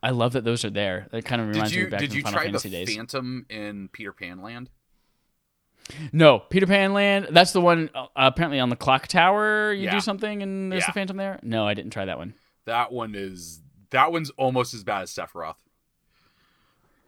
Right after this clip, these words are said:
Speaker 2: He, he, he's a dick.
Speaker 1: Speaking of the clock tower, I just wanna air a grievance real quick. When you first get to the clock tower and you're flying around and you're like, "All right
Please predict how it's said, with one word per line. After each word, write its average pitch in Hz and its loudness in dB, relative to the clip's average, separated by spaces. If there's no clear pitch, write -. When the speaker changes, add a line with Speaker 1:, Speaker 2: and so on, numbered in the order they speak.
Speaker 2:
He, 107 -6
he, 101 -8
he's 113 -12
a 92 -16
dick. 85 -10
Speaker 1:
Speaking 190 4
of 135 6
the 127 0
clock 117 6
tower, 92 -2
I 117 -2
just 123 -4
wanna 123 -2
air 113 0
a 104 -2
grievance 107 -4
real 90 -8
quick. 92 -6
When 139 -2
you 135 4
first 151 2
get 143 0
to 127 -8
the 110 -8
clock 90 -6
tower 78 -10
and 123 -2
you're 110 -4
flying 143 4
around 113 0
and 113 -8
you're 113 -4
like, 107 -4
"All 113 -4
right 180 2